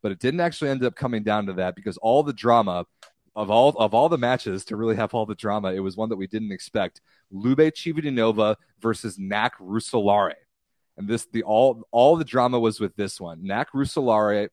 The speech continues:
in Pool C, if they had beaten Lube Civitanova in any number of sets,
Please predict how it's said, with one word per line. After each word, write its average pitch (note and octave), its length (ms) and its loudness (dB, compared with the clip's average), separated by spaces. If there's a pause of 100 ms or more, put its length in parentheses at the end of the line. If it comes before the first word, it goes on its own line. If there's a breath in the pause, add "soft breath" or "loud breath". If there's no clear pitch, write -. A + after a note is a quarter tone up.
(120)
in G2 180 -8
Pool A#2+ 320 -8
C, F#2 500 -6 (560)
if G#2+ 220 -6
they B2+ 180 4
had B2 380 -4
beaten D3 380 -2
Lube B2 180 2
Civitanova A2+ 960 -2 (100)
in A2 240 -4
any A#2+ 260 -2
number C3 360 0
of A#2+ 120 0
sets, - 480 -8